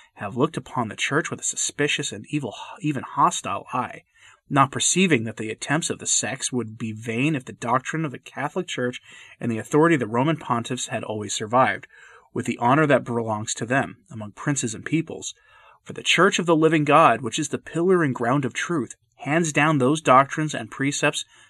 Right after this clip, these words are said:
whose special object is the safety and peace of society and the uprooting of the evil growth of socialism. For indeed, although the socialists, stealing their very, the very gospel itself with a view to deceive more easily the unwary,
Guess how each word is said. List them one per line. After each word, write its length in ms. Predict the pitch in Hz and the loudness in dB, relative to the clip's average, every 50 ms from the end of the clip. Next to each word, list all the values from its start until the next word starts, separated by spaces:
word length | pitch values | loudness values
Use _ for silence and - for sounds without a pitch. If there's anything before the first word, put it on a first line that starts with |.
| _ _ _ | _ _ _
whose 160 | - 104 - | -6 -4 -4
special 420 | - - - 135 147 - - 131 - | -2 2 2 2 2 2 0 -2 0
object 440 | 110 120 127 139 147 151 147 - | 2 2 2 2 2 0 0 -2
is 100 | 120 - | -6 -8
the 80 | - - | -6 -6
safety 480 | - - - 147 151 156 - 165 151 139 | -4 0 0 0 0 0 0 -2 -2 -2
and 160 | 127 113 - | -2 -4 -6
peace 300 | - - 143 160 156 - | -6 -4 -4 -2 -2 -4
of 100 | - - | -6 -6
society 680 | - - - - - 143 135 135 131 117 107 110 - _ - - _ _ _ _ _ _ - | -8 -6 -4 0 2 4 4 4 4 2 -2 -6 -10 _ -20 -20 _ _ _ _ _ _ -10
and 120 | 117 110 | -8 -8
the 60 | 107 | -8
uprooting 380 | 104 98 - 131 135 143 156 156 | -8 -4 0 2 2 4 4 2
of 80 | 135 | 0
the 160 | 113 120 - 127 | 0 -2 0 0
evil 180 | 120 117 107 | 0 0 -2
growth 300 | - - 127 120 117 - | -2 0 0 0 0 0
of 80 | - - | -2 -4
socialism. 720 | - - 139 139 135 - - 107 110 - - - - - _ _ - _ _ _ _ - - - - _ _ | -2 0 0 0 0 -2 -4 -6 -8 -10 -12 -14 -16 -18 _ _ -20 _ _ _ _ -20 -20 -20 -20 _ _
For 200 | - 147 139 135 | 2 4 6 6
indeed, 320 | 135 123 139 139 151 156 | 8 8 10 10 10 10
although 280 | 143 135 131 135 147 151 | 10 8 8 6 4 4
the 100 | 147 135 | 4 4
socialists, 600 | - - 143 147 143 - - 127 120 139 - - | 4 4 4 4 4 2 2 0 0 0 0 0
stealing 340 | - - 135 143 165 160 156 | 2 2 2 2 2 2 2
their 120 | 139 123 | 2 2
very, 400 | 117 117 131 131 135 151 135 131 139 | 4 4 6 6 6 6 2 0 -4
the 80 | 123 | 0
very 200 | 117 123 127 131 | 2 2 2 2
gospel 480 | 123 - 117 113 123 123 - - 127 123 | 2 0 -2 0 0 0 -2 -2 -4 -4
itself 360 | 120 - - 143 135 135 - | -2 -2 0 0 0 -2 -2
with 100 | 131 117 | -6 -6
a 100 | 110 110 - | -6 -8 -10
view 420 | 127 120 113 117 120 135 156 160 | -10 -6 0 4 6 6 6 4
to 140 | 160 - 127 | 2 -2 -4
deceive 420 | 123 143 - - - 147 143 139 | -2 0 0 2 4 4 4 4
more 200 | 127 120 117 113 | 2 -2 -4 -4
easily 340 | - - 135 131 127 117 110 | -4 -4 -2 -2 -2 -4 -6
the 120 | 117 113 107 | -6 -8 -8
unwary, 540 | 104 104 101 110 135 135 110 110 110 - | -8 -6 -2 2 2 2 2 0 -2 -8